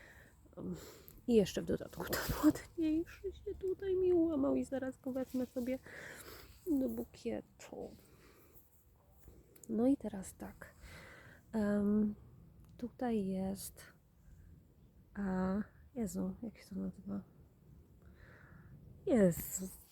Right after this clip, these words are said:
zawsze wiedziałam, jak się to nazywa i teraz zapomniałam. Afrykańska, afrykańska stokrotka. Dobra. Ona jest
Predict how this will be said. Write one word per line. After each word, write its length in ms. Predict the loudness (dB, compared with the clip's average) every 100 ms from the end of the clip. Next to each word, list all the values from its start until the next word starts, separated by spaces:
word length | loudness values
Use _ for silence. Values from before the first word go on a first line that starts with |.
| -4
zawsze 300 | -2 -2 -2
wiedziałam, 360 | -2 0 0 0
jak 100 | -4
się 100 | -4
to 80 |
nazywa 320 | -2 -2 -4 -8
i 40 |
teraz 260 | -8 -10 -10
zapomniałam. 500 | -10 -6 -4 -4 -4
Afrykańska, 840 | -6 -8 -2 -2 -2 -8 -10 -8
afrykańska 560 | -10 -12 -6 -6 -6
stokrotka. 500 | -14 -14 -16 -16 -20 -20 -20
Dobra. 240 | -20 -20 -20 -20 -20 -20 -16 -16 -14 -16 -18 -18 -20 -20 -20 -20 -20 -8
Ona 260 | 4 10 12
jest 440 | 10 8 4 -4